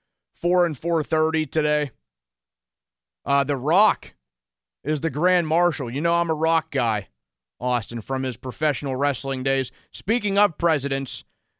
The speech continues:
uh, it's been a, a hot take of mine for quite a while now. That man will be in office one day. There will be a day, Austin, where our options for president will not be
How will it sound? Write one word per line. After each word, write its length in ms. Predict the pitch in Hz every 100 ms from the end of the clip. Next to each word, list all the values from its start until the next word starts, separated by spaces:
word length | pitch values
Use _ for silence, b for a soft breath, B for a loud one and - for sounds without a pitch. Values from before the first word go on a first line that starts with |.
| _
uh, 160 | 151 156
it's 200 | 160 -
been 160 | 180
a, 380 | 170 160 139 139
a 20 |
hot 320 | 123 160 165
take 240 | - 160 143
of 100 | 120
mine 320 | 139 143 143
for 140 | 131
quite 240 | 117 156 143
a 60 |
while 340 | 127 135 131 123
now. 180 | 113 110
That 220 | 131 143
man 260 | 147 139
will 80 | 131
be 480 | 113 135 143 135 120 - _ _ _ _ _ _ -
in 120 | 160
office 400 | 160 160 139 123
one 300 | 123 139 127
day. 280 | 110 92 - _ _ _ _ _ -
There 160 | 165
will 180 | 175 202
be 180 | 180 226
a 60 |
day, 300 | 196 190 196
Austin, 480 | 170 156 147 - 143
where 400 | 143 156 147 139 - _ _ _ _ -
our 320 | 156 165 156
options 480 | 160 180 175 180 156
for 140 | 151
president 600 | 131 165 170 147 139 131
will 140 | 123 135
not 300 | 147 156 -
be 380 | 156 147 139